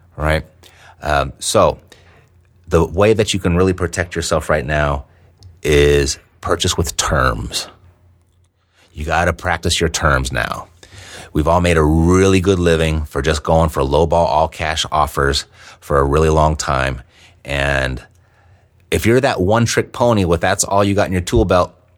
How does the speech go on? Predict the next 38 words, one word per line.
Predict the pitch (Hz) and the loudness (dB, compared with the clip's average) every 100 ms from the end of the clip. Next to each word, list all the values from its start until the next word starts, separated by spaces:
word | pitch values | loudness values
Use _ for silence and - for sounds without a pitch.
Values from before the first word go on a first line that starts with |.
| - | -8
you're | 107 | 0
gonna | 113 | 2
leave | 95 85 | 2 2
a | |
lot | 85 76 | 2 2
of | |
money | 76 73 | 0 0
on | |
the | 71 | -2
table | - 78 78 | -2 -2 -2
and | 67 | -4
you're | 73 | -6
gonna | 76 | -4
miss | 73 76 | -4 -2
out | 71 | -2
on | 69 | -2
a | |
lot | 67 65 | -4 -4
of | 67 | -2
opportunity. | 62 67 - 67 - - - _ _ - - - - - - | -2 -4 -10 -10 -12 -14 -20 _ _ -20 -20 -20 -20 -14 -2
And | 117 | 0
with | 202 | 2
that | 226 180 | 0 0
said, | 135 87 73 - _ _ - | 2 0 -4 -12 _ _ -4
and | 117 | -4
I, | - 117 | 0 -2
I | |
started | 117 180 185 | 0 0 2
to | 135 | 0
say | - 123 | 2 2
this, | 117 | 2
and | 110 | 0
I | |
think | 101 117 | 0 0
I | |
got | 104 - | 0 0
sidetracked | 101 95 98 82 | 0 0 0 0
earlier. | 85 85 78 | 2 2 2